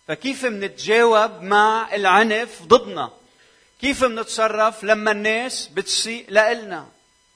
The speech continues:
فبدي أقسم موضوعي لقسمين. القسم الأول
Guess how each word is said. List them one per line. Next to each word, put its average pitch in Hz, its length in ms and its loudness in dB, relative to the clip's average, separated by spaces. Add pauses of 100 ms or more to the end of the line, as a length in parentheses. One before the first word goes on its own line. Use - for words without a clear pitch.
(580)
فبدي 170 400 0
أقسم 233 440 -2
موضوعي 190 440 -2
لقسمين. 165 800 -4 (680)
القسم 214 260 -10
الأول 208 760 0